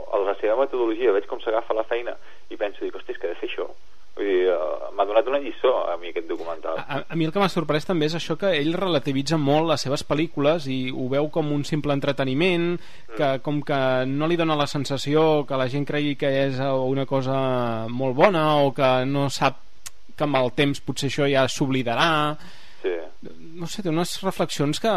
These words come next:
Speaker 2: dius, "Ostres, no, no hagués dit mai, no?"
Speaker 1: No, ja, i més que li pregunten, "Què, què, què creus que serà del, de l'estudi urbano? Això desapareixerà."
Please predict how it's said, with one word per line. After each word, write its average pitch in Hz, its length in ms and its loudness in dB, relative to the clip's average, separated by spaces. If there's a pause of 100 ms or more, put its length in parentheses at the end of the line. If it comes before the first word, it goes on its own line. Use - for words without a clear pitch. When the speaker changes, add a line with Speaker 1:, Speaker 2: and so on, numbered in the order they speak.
(140)
Speaker 2:
dius, 120 200 -2
"Ostres, 135 260 -6
no, 123 180 -4
no 127 100 -2
hagués 151 160 0
dit 151 120 2
mai, 127 260 0
no?" 104 240 -4
Speaker 1:
No, 127 220 4
ja, 131 240 8
i 113 100 2
més 107 160 -6
que 113 100 -6
li 113 80 -2
pregunten, 104 380 -2
"Què, 123 120 8 (120)
què, 113 120 4 (480)
què 117 140 0
creus 113 220 8
que 123 80 -4
serà 110 240 6
del, 107 160 8
de 107 80 4
l'estudi 104 480 0
urbano? 101 320 4
Això 101 160 -2
desapareixerà." 92 540 -2